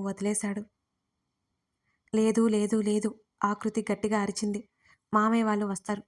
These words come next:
చిన్నగా వాగు. వాళ్ళు వస్తే నేను ఒక్క మాట చెబితే నీకు నాకు ముడి వేస్తారు నిన్ను" అన్నాడు అర్జున్. "అలాంటి ఆశలు పెట్టుకోకు, నీకెందుకు అర్థం కావట్లేదు? నా మనసులో నీ స్థానం కేవలం బంధుత్వమే, మన మధ్య ప్రేమలాంటివి లేవు"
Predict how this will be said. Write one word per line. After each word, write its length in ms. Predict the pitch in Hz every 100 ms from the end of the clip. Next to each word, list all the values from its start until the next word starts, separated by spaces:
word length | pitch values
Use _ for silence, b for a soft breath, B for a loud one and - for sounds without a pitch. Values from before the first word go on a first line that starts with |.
| _
చిన్నగా 380 | - 202 214 214
వాగు. 340 | 202 202 202 - _ _ _ -
వాళ్ళు 220 | 220 220
వస్తే 320 | 214 208 -
నేను 200 | 220 208 202
ఒక్క 240 | 190 -
మాట 220 | 196 202
చెబితే 340 | - 208 196 208 - _ _ _
నీకు 260 | 214 226 226
నాకు 260 | 220 208 214
ముడి 260 | 202 196
వేస్తారు 380 | 214 214 - 208
నిన్ను" 260 | 202 202 208 - _ -
అన్నాడు 320 | 208 202 202
అర్జున్. 360 | 202 185 208 214 _ b b b _
"అలాంటి 340 | 220 226 214 214
ఆశలు 300 | 208 226 202
పెట్టుకోకు, 480 | 208 - 214 202 196 _ _ _
నీకెందుకు 440 | 220 233 240 247 262
అర్థం 240 | 208 226
కావట్లేదు? 480 | 226 220 214 214 208 220 _ _ _
నా 120 | 233 240
మనసులో 400 | 226 226 233 240
నీ 140 | 226
స్థానం 360 | 220 220 214 220
కేవలం 460 | 220 208 214 214
బంధుత్వమే, 520 | 208 202 214 214 208 - b b b -
మన 120 | 247
మధ్య 260 | 247 233 240
ప్రేమలాంటివి 720 | 233 214 226 220 220 214 208
లేవు" 280 | 202 208 220